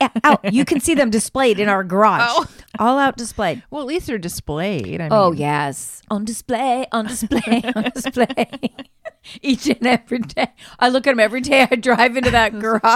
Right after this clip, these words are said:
Speaker 2: Fuck, man. Four A M.
Speaker 1: I was a good mother.
Speaker 2: Yeah, you
Speaker 1: I
Speaker 2: were.
Speaker 1: s-, was a good mother.
Speaker 2: Better than me.
Speaker 1: Okay, so Being the Ricardos, watched it this morning.
Speaker 2: What'd you think?
Speaker 1: So in the beginning,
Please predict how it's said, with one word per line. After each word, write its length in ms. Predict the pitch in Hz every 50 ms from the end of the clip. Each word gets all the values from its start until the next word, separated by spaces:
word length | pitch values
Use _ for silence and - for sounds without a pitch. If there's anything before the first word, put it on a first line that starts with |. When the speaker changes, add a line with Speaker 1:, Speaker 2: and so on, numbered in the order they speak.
| 226 - -
Speaker 2:
Fuck, 300 | - 240 233 - - 214
man. 320 | 214 196 196 202 208 214 - - - - _ - - -
Four 240 | 320 302 302 294
A 160 | 285 277 277 269
M. 440 | 269 254 247 240 214 190 180 214 214 - _ _ _ _ _ - - - - - _ _ _ -
Speaker 1:
I 80 | 240
was 140 | 214 208 180
a 40 | 202
good 240 | - - 226 226 202
mother. 420 | 233 233 233 226 233 226 214 185 190
Speaker 2:
Yeah, 160 | 208 233 294
you 180 | 330 277 214 160
Speaker 1:
I 20 |
Speaker 2:
were. 240 | 160 160 156 165 196
Speaker 1:
s-, 280 | 214 262 311 - - 403
was 140 | 392 370 359
a 60 | 381 302
good 240 | 294 359 359 311
mother. 120 | 330 330 -
Speaker 2:
Better 280 | - 208 247 302 302 277
than 220 | 262 254 240 214
me. 480 | 202 233 294 240 180 160 175 240 226 - _ _ _ _ -
Speaker 1:
Okay, 220 | 208 190 220 185 165
so 400 | - - 254 233 226 220 - _ _ _ _ _ _ _ - 208
Being 320 | 190 269 277 285 294 285
the 100 | 269 247
Ricardos, 720 | 208 196 - - 190 151 135 107 98 - - - - - - -
watched 400 | 196 190 170 - - - - 254
it 120 | 262 - -
this 260 | - - - - -
morning. 760 | 233 202 180 165 170 160 151 156 147 139 139 139 165 220 262
Speaker 2:
What'd 180 | 277 302 294 240
you 100 | 285 277
think? 380 | - 247 208 165 143 - - -
Speaker 1:
So 140 | - 311 311
in 80 | 311 302
the 60 | 349
beginning, 760 | 349 370 277 233 262 254 240 240 240 233 233 226 233 233 233